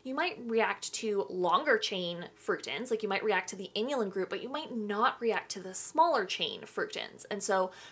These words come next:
when we're testing fructans in the low fodmap diet, we generally test them three times, and that is by produce. So we're gonna pick, like, a vegetable or a fruit that has fructans in it, and we'll test that. Then we're gonna test grain,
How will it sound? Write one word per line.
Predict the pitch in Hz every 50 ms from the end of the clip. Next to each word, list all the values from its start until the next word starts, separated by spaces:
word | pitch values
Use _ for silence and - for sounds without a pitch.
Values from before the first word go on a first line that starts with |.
| - -
when | 240 247 269
we're | 302 349
testing | 339 - - - - 240 247 - - - 233 202
fructans | 196 - 190 180 - - 185 185 175 - -
in | - 196 190 185 185
the | 180 175
low | 175 170 -
fodmap | - - 254 285 285 254 226
diet, | - 202 185 -
we | - 202
generally | 190 - 208 180 185 202 226 262 294
test | 277 - - - 196 - -
them | - 190 190 185 185 - - - -
three | - 185 175 190 190 190 185 190 - - -
times, | - - - 147 - - - - 180 - - - - - - - -
and | - 196 190
that | 180 180
is | 190 180
by | - 180 180 175
produce. | - - - - 180 170 170 - 117 - 320 - - -
So | - -
we're | 190 185
gonna | 190 190
pick, | 185 - - - - -
like, | 196 185
a | - -
vegetable | - - - 247 - - - 254 247 254 240 220
or | 202 180
a | -
fruit | - - - - 262 262 254 - - -
that | - 214 -
has | - - 220 208 214 214 208 208 208 - - - - - - - - -
fructans | - - 214 214 - 226 214 214
in | 220 208 202
it, | 196 196
and | 190 190 185
we'll | 185 185
test | 180 - - 180 180 - - -
that. | 294 302 311 302 - - 214 214
Then | 202 196 214
we're | 240
gonna | 254 269 240 233
test | 233 - 220 196 - - - - - - 175
grain, | - 175 170 180 175 175 208 226 302 349